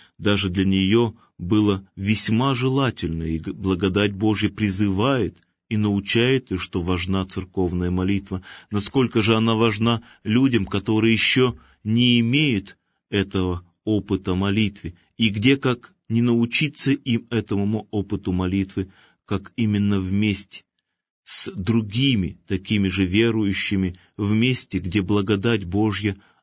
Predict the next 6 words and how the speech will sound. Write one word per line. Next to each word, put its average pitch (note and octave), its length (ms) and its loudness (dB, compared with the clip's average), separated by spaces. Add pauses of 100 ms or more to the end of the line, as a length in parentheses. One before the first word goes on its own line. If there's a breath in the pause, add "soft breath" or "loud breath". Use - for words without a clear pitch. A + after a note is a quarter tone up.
(120)
особенно A2+ 720 0 (160 soft breath)
близко A2 640 -2
приникает F#2+ 800 -4 (320)
к - 120 -14 (100)
исканиям A2+ 720 -2
человеческого F2+ 1040 -4